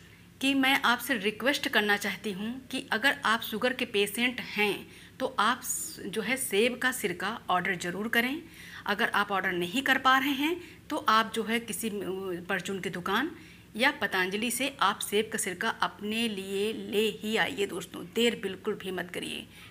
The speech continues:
ठीक है। और इसको जो है ज़रूरी नहीं कि खाली आप पानी में पी रहे हैं, आप, अ, दाल में खाइए, सब्जी में खाइए, लेकिन सुबह बासी मुँह आपको ये पानी पिएंगे तो आपको बहुत ज़्यादा शुगर में कंट्रोल होगा। तो इस तरह से ये पाउडर लेना है।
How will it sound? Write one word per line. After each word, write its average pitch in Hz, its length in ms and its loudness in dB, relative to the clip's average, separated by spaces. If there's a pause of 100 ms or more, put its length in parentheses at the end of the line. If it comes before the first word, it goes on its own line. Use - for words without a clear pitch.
ठीक 320 180 -2
है। 370 160 -2 (460)
और 277 360 2
इसको 277 340 -2
जो 247 140 0
है 254 200 0
ज़रूरी 226 340 2
नहीं 240 140 2
कि 269 100 -4
खाली 233 280 0
आप 240 180 2
पानी 208 220 4
में 202 160 0
पी - 120 -6
रहे - 180 -6
हैं, 180 220 -10 (260)
आप, 233 220 4
अ, 196 160 0
दाल 196 280 4
में 208 120 -2
खाइए, 196 460 -2
सब्जी 226 340 -2
में 220 120 2
खाइए, 202 480 -2 (500)
लेकिन 262 300 8
सुबह 262 320 4
बासी 214 380 6
मुँह 302 220 8 (220)
आपको 202 320 0
ये 226 140 2
पानी 196 300 2
पिएंगे 240 580 0
तो 269 320 -6
आपको 185 300 2
बहुत 180 320 -10
ज़्यादा 185 240 0
शुगर 185 280 -4
में 202 180 -6
कंट्रोल - 440 -2
होगा। - 420 -10 (380)
तो 226 60 -2
इस 277 280 0
तरह 240 160 2
से 233 140 -2
ये 220 120 2
पाउडर 208 300 0
लेना 180 340 2
है। 269 260 0